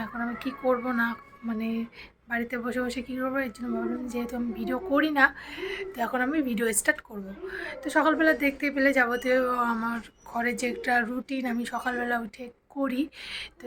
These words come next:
সেটাই আমি করলাম। তো তারপরে মা তো চলে গেল, তো এখন সকাল সাড়ে দশটা বাজে। আমিও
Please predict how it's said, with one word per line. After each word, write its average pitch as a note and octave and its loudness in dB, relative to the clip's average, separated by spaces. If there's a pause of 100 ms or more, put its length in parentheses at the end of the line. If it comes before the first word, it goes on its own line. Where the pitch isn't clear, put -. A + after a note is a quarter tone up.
(120)
সেটাই B3+ -2
আমি B3 -4 (100)
করলাম। A#3+ 2 (680)
তো B3 -10 (1200)
তারপরে A#3 0 (1500)
মা A#3+ 8
তো B3+ -4 (100)
চলে B3 0
গেল, A#3 2 (480)
তো - -20 (100)
এখন A#3 -8 (280)
সকাল A#3+ -4
সাড়ে A3+ 0
দশটা A3+ -8
বাজে। A#3+ 0 (840)
আমিও B3 -4